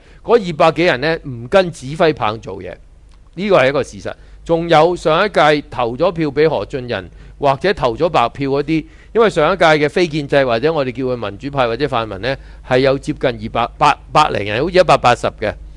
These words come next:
噉佢哋最後嘅投票意向呢，都不是，即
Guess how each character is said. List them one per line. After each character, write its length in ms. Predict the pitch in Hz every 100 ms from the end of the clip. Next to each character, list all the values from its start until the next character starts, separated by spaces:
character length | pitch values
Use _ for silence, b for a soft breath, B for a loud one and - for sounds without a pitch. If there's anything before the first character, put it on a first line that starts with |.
| b b b
噉 120 | 175 247
佢 140 | 220
哋 160 | 170 151
最 260 | 170 160
後 120 | 156 135
嘅 160 | 151
投 200 | 139 113
票 220 | 117 151
意 220 | 143 147 151
向 240 | 143 147
呢， 160 | 165 165 b b b -
都 140 | 214
不 240 | 190 - 226 202
是， 300 | - - 143
即 320 | 135 123